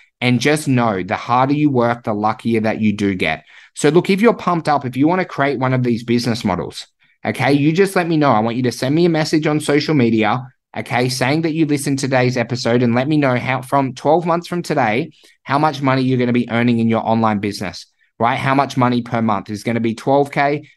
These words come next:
Is it gonna be eighteen K a month? Is it gonna be fifty K a month? What's it gonna be? Okay, and guys, if you wanna connect with us further, below this episode, we've got a link to our free group.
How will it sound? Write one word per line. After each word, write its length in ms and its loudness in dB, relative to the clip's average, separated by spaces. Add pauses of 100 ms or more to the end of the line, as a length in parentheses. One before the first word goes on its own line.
(120)
Is 120 -6
it 60 -6
gonna 160 0
be 160 -2
eighteen 360 0
K 200 -2
a 60 -2
month? 240 -2
Is 60 -16
it 20 -12
gonna 140 -4
be 120 -4
fifty 380 -6
K 180 0
a 60 2
month? 280 -2
What's 200 -4
it 60 -2
gonna 200 0
be? 320 -2 (1600)
Okay, 340 0
and 180 -2
guys, 360 0
if 160 -6
you 80 2
wanna 180 0
connect 400 -2
with 100 2
us 140 2
further, 320 2
below 320 2
this 240 -2
episode, 480 2
we've 140 0
got 120 0
a 60 0
link 240 0
to 120 -2
our 100 2
free 260 2
group. 340 4